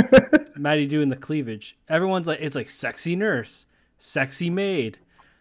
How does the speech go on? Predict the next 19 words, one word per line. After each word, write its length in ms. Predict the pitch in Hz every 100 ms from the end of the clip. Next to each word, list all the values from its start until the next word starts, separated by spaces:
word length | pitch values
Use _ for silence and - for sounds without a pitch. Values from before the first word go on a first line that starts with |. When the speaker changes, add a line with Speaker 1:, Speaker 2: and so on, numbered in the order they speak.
| _ _
Speaker 2:
sexy 460 | - - 127 - 160
<laughs> 0 |
serial 460 | - 180 165 165
killer. 380 | 143 143 117 110 -
Like, 240 | 156 156 -
i-, 80 | 170
it's 220 | 185 180
all 420 | - 156 185 196
ju-, 140 | 190 190
it 120 | 180
all 180 | 160 185
looks 240 | 196 -
like 260 | 190 170 139 - _ _ _ -
porn 340 | 165 170 175
parody 520 | - 151 151 143 135
covers. 640 | 139 - 127 104 95 101 - _ _ _ _ _
And 140 | 135 135
I, 260 | 135 135
and, 400 | - 143 135 135